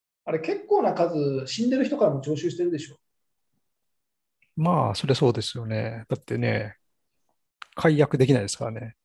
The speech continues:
Speaker 2: <laughs> まあ、銀行口座がどう、ね、なくなっちゃうと、止まっちゃうでしょうけれどもね。そういうなんかもう、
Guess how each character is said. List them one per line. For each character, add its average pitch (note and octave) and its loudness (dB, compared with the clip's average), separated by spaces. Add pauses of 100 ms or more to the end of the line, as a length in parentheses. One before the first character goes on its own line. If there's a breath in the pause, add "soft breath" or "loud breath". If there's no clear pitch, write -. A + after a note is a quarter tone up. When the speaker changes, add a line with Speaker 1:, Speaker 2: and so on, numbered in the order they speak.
(920 loud breath)
Speaker 2:
<laughs> - -4
ま A#2 0
あ、 G2 0
銀 B2+ 0
行 A#3+ 6
口 G#3+ 8
座 C3+ 8
が G2+ 2
ど A#2+ 2
う、 C3+ -6 (180)
ね、 C3 0
な G#2+ 0
く D3 0
な D#3 4
っ - -14
ち - 2
ゃ D3+ 6
う C3+ 2
と、 A#2+ 0 (1120)
止 C3+ -2
ま C3 2
っ - -8
ち - -2
ゃ A2+ 4
う A2+ -2
で B2 -6
し - -6
ょ - -10
う C3+ -12
け B2+ -8
れ B2 -8
ど B2 -12
も B2 -12
ね。 A#2 -14 (1600 soft breath)
そ - -2
う C3+ 2
い B2+ 2
う C3 6
な C3+ 6
ん A#2+ 0
か A2+ 0
も A#2+ -2
う、 - -20